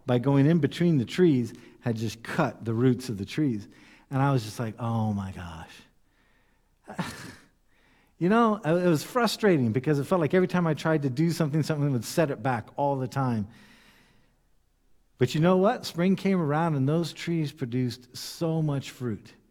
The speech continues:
that the branches couldn't even hold them. I had to go out and, like, take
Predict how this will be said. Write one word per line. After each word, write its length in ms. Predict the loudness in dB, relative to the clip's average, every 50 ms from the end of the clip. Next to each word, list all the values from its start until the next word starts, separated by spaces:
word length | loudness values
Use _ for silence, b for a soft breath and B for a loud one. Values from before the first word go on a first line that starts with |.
| _ _ _ _ _ _ _ _ _ _ _ _
that 240 | -2 0 0 2 2
the 80 | 0 0
branches 420 | 2 2 2 2 0 0 -4 -8
couldn't 280 | -6 -2 -2 0 2 2
even 140 | 2 0 0
hold 300 | -2 -2 -4 -4 -4 -8
them. 120 | -12 -18 -20 _ b b b b b
I 100 | -2 0
had 160 | 0 0 0
to 80 | 0 2
go 260 | 4 4 6 6 6
out 220 | 4 4 2 0
and, 80 | 0 -2
like, 200 | -2 -2 -4 0
take 220 | 0 0 0 0